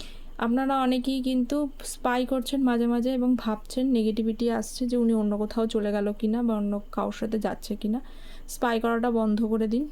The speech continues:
একদম বন্ধ করে নিজের ওপরে ফোকাস করুন। আর যে শিক্ষাটা, এটা ইউনিভার্সের তরফ থেকে ব্রেক হয়েছে,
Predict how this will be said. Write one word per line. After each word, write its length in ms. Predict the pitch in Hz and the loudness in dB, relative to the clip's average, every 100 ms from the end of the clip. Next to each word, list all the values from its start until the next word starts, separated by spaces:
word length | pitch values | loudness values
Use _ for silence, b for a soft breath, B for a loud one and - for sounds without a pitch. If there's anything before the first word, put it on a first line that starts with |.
| - | -4
একদম 440 | 214 208 240 233 | -2 0 2 4
বন্ধ 220 | 214 208 220 | 4 2 2
করে 160 | 233 | 4
নিজের 300 | 233 214 208 | 4 4 2
ওপরে 260 | 202 214 220 | 0 0 -2
ফোকাস 440 | 214 202 208 - | -2 -2 -4 -4
করুন। 240 | - 226 302 B B B B | -2 -2 -2 B B B B
আর 280 | - 196 208 208 - - 196 | -4 -2 -2 -4 -10 -10 -8
যে 360 | 208 254 269 | 0 2 2
শিক্ষাটা, 580 | 254 254 233 - 247 262 | -2 -4 -4 -2 0 0
এটা 140 | 247 | 0
ইউনিভার্সের 580 | 247 226 240 240 233 247 | 2 4 4 2 -2 -4
তরফ 200 | 240 226 220 | -2 -2 -2
থেকে 240 | 233 247 | -2 0
ব্রেক 260 | 220 208 208 | 0 0 0
হয়েছে, 400 | - 226 220 285 | 0 0 0 -4